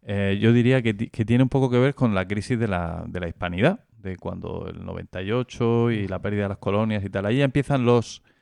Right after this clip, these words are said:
eh, intelectuales a significarse en favor o en contra de los toros, señal de que la polémica estaba, estaba muy viva.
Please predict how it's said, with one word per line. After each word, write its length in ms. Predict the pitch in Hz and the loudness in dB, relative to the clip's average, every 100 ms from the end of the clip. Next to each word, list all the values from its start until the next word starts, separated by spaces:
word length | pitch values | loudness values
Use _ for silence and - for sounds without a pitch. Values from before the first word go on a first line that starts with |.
| _ _ | _ _
eh, 160 | 110 117 | -6 -4
intelectuales 800 | 104 110 - 123 127 131 139 | 0 0 4 6 6 6 2
a 220 | 120 131 143 | 4 4 4
significarse 960 | 131 120 113 104 120 127 - 131 175 - _ - | 2 2 2 2 2 2 2 -2 -2 -8 _ -8
en 120 | 104 | -4
favor 420 | 104 113 180 - - | 4 8 8 6 0
o 180 | 120 | 0
en 80 | 107 | 0
contra 380 | 95 147 160 139 | -2 -4 -2 0
de 60 | 113 | 0
los 160 | 107 | -2
toros, 360 | - 139 147 170 | 0 2 0 -4
señal 360 | - 104 110 123 | 0 2 2 2
de 100 | 120 | 2
que 80 | |
la 100 | 107 | 2
polémica 400 | 95 95 101 104 | 2 2 2 2
estaba, 640 | 113 101 95 90 90 85 - | 0 2 2 0 -2 -6 -8
estaba 520 | 95 - 92 87 85 | -10 -6 -6 -6 -10
muy 180 | 90 95 | -8 -6
viva. 280 | 85 85 | -6 -8